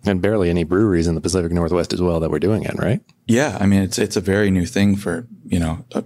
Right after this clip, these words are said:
Speaker 2: American brewing or, you know, almost anywhere other than Europe to,
Speaker 1: Mm-hmm.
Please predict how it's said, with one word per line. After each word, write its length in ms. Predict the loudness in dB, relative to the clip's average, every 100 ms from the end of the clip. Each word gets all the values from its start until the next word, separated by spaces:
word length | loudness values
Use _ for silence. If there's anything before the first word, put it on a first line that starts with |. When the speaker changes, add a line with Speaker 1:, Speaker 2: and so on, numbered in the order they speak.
| 0
Speaker 2:
American 580 | 2 4 2 0 -4 -2
brewing 440 | 2 2 2 -2 -6 -14 -20 -20 -20 -20 -2
or, 340 | 0 0 -4 _ _ _ _ _ -14 -12 -12
you 260 | -6 0 0
know, 220 | 0 -6 -14 _
almost 340 | 0 0 2
anywhere 340 | 2 2 2 0
other 220 | 0 2
than 320 | 0 -2 -4 -10
Europe 640 | -10 -2 0 0 -4 -10 -4
to, 220 | -2 -2
Speaker 1:
Mm-hmm. 200 | -2 -6